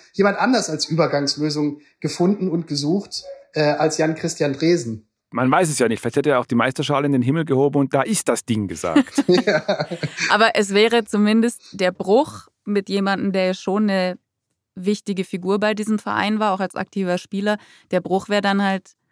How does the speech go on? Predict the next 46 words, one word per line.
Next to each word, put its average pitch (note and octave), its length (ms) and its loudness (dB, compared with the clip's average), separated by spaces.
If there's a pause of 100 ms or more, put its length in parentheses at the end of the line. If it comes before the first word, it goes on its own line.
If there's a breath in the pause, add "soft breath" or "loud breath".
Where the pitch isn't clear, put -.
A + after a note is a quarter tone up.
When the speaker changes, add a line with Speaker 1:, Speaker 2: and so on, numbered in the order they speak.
(160)
Speaker 3:
schon G3+ 220 -2
mal F#3+ 100 2
nicht F#3+ 220 -2
so G3+ 240 -2 (120)
hart F3 200 2
Speaker 2:
Klar, F#3 140 0
Speaker 3:
gewesen. E3+ 300 -2
Speaker 2:
klar. - 120 -2
Und - 60 2
Speaker 3:
Also - 100 2
Speaker 2:
der, D3 80 2
und C#3+ 80 0
Speaker 3:
das F3 140 -4
ist F#3+ 100 -6
jetzt G#3 160 -6
kaputt. - 440 -6 (100)
Speaker 2:
das G#2+ 100 -10
ist, - 160 -6
ja, A#2 160 2
das C3+ 100 0
ist B2 120 0
erstmal D3 300 2
kaputt. D3+ 280 -2
Das - 140 0
macht B2 200 0
Hoeneß D3 200 2
schon C#3 120 -4
auch - 140 0
zu - 140 -10
schaffen. B2+ 300 -2
Das - 120 -4
merkt A#2 300 0
man. B2 160 -2 (400 loud breath)
Und - 40 -12
natürlich C3 360 2
ist B2 80 -4
ihm C3+ 100 0
auch A#2+ 100 0
dran B2+ 200 2
gelegen, B2 280 2
dass A2+ 120 -2
das A2+ 160 -6
jetzt A#2 220 -4
einigermaßen, A2 840 0
ähm, - 560 -8
ja, - 180 -6